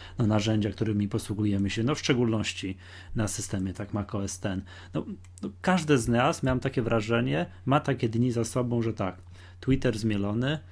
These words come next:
Facebook zmielony, poodpowiadane na jakieś maile, coś porobione, zupa w domu ugotowana, mieszkanie posprzątane, ale robota nie poszła ani pięć centymetrów do przodu. Tak? Zgadza się, Przek? Masz to?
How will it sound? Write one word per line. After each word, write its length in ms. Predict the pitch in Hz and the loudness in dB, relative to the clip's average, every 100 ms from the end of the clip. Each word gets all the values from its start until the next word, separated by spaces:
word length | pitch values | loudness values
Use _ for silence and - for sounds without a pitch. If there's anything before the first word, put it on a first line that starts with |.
| - - | -20 -12
Facebook 460 | - 117 110 107 107 | 0 2 2 -2 -2
zmielony, 680 | 101 104 101 117 127 127 131 - - - - | 0 0 2 2 2 0 -2 -8 -20 -20 -2
poodpowiadane 640 | 131 117 - 120 123 123 | 2 2 2 2 4 4
na 100 | 113 | 2
jakieś 340 | 113 - 113 - | 0 -2 -2 -2
maile, 380 | 120 123 123 117 113 | 0 0 2 2 0
coś 380 | - 127 120 - | -4 -6 -6 -6
porobione, 760 | - 117 110 104 117 113 110 110 - | -4 -2 0 2 2 2 2 -2 -6
zupa 340 | 98 131 135 123 | 0 2 4 2
w 80 | |
domu 260 | 117 120 120 | 4 4 4
ugotowana, 560 | 113 113 113 117 113 113 | 2 0 2 2 2 2
mieszkanie 380 | 113 - 131 | 2 2 2
posprzątane, 520 | 120 - - 120 120 117 | 2 0 0 2 4 4
ale 160 | 117 | 4
robota 320 | 113 110 104 | 4 0 0
nie 120 | 110 101 | -2 -2
poszła 440 | 110 - 107 101 - - - - - - | -4 -2 -4 -4 -10 -20 -20 -20 -8 2
ani 200 | 120 117 | 4 4
pięć 240 | 120 104 | 2 2
centymetrów 520 | 104 98 110 95 107 | 0 0 -2 -2 -4
do 100 | 95 | -4
przodu. 400 | 95 - 87 87 - - - - | -4 -4 -4 -8 -14 -18 -14 2
Tak? 200 | 160 156 | 2 2
Zgadza 240 | 151 147 | 0 0
się, 140 | 143 180 | -2 -4
Przek? 200 | 196 170 | -4 0
Masz 200 | 156 - | 0 2
to? 200 | 196 | 0